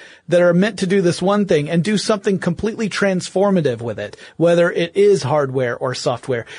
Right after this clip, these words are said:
And we've seen some really cool stuff come out of that. I mean, I would argue that a lot of the things you see in the cosplay world, in the steampunk world, those are all taking elements of hacking. Uh, Maker Faire is really just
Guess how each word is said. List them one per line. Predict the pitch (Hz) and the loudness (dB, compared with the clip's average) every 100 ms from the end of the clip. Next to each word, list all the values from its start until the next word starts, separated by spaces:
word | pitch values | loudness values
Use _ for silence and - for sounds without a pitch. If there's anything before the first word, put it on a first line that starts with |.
| - | -2
And | 208 | 0
we've | 262 226 | 0 0
seen | 294 330 | -2 0
some | 254 196 175 190 | 0 2 2 2
really | 254 262 233 - | 0 0 -2 -4
cool | - 233 208 | -2 0 0
stuff | 202 - 233 - | 0 -2 -2 0
come | - 185 | -2 0
out | 214 277 | 0 2
of | 170 | 0
that. | 135 127 | 0 -2
I | 170 | -2
mean, | 185 | 0
I | 190 | 0
would | 226 269 190 | 0 -2 0
argue | 185 170 165 165 170 - - - - | 0 2 2 2 0 -6 -20 -20 -2
that | 165 160 | 0 2
a | 160 | 2
lot | 175 185 | 2 2
of | |
the | 165 | 0
things | 156 175 160 | 0 0 0
you | 165 | -2
see | 170 160 | 0 0
in | 147 | 0
the | - | -4
cosplay | - 156 165 160 180 185 175 | -2 0 0 0 0 2 2
world, | 160 165 170 170 160 | 2 2 4 2 0
in | 135 | -2
the | |
steampunk | - - 175 180 156 180 - | -6 -4 0 0 2 0 0
world, | 170 170 165 - - - - | 2 2 2 -2 -14 -20 -2
those | 175 226 240 | 2 4 2
are | 262 | 2
all | 208 196 180 175 175 | 2 2 2 0 0
taking | 190 175 170 165 | 0 0 -2 0
elements | 170 160 156 139 | 0 2 0 -2
of | 143 | -6
hacking. | - 147 135 147 139 139 - - - | -4 -4 -4 -4 -6 -8 -14 -18 -4
Uh, | - 190 - 208 | 0 0 0 0
Maker | 185 226 277 311 233 | 2 2 2 2 0
Faire | - 185 151 135 127 | 2 0 2 0 -2
is | - 180 170 135 | 0 0 0 -2
really | 185 151 220 285 190 170 | -4 0 0 2 2 0
just | 147 196 196 | -2 0 -2